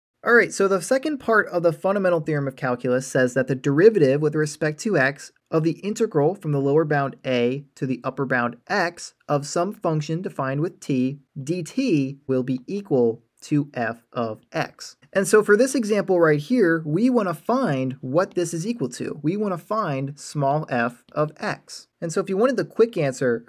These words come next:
for this example, you could just plug this upper bound x into this function,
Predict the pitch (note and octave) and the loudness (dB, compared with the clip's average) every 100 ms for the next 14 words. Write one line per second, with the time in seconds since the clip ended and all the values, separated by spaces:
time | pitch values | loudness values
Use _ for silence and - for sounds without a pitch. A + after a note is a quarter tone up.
0 | _ C#3 B2 B2 B2+ A#2+ A#2 A#2+ A#2+ B2 | _ -2 0 -2 -2 -2 -2 0 -4 -2
1 | E3+ F3+ E3+ D#3+ - D#3+ D3+ C#3+ C#3 - | -4 -2 -4 -6 -2 2 2 0 -4 -6
2 | C#3 B2+ B2 A#2 - G3 E3 - - _ | -4 0 0 0 -4 -4 -4 -6 -20 _
3 | D#3+ E3 E3 D3 D3 - C3+ D3 G#3 A3 | -6 -2 -2 0 -2 -2 -2 -2 -4 -8
4 | A#3 | -10